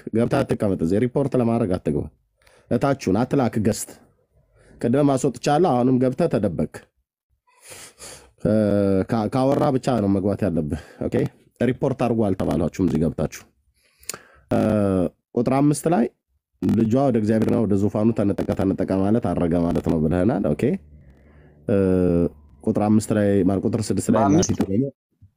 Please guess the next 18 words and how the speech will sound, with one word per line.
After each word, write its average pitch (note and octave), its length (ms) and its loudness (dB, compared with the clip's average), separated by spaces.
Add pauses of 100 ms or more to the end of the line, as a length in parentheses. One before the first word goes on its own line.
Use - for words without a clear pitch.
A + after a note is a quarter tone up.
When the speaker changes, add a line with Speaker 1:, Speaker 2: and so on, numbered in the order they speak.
(340)
Speaker 1:
አዎ፣ B2 180 0
ቁጥር C#3 220 0
አምስት E3+ 320 0 (280)
ልጇ A2 260 2
ወደ D3+ 180 2
እግዚአብሔርና G#2 400 2
ወደ G2 200 2
ዙፋኑ A2 280 0 (600)
ተነጠቀ G2 400 -2
ወይ G#2+ 140 2
አረገ E2+ 380 0
ማለት D#2 300 -2
ነው። - 120 -4 (640)
ቁጥር A#2+ 280 0
ስድስት A2+ 360 -2
ላይ B2 180 2
ደግሞ C3 240 2 (220)
እናቲቱ A2+ 500 2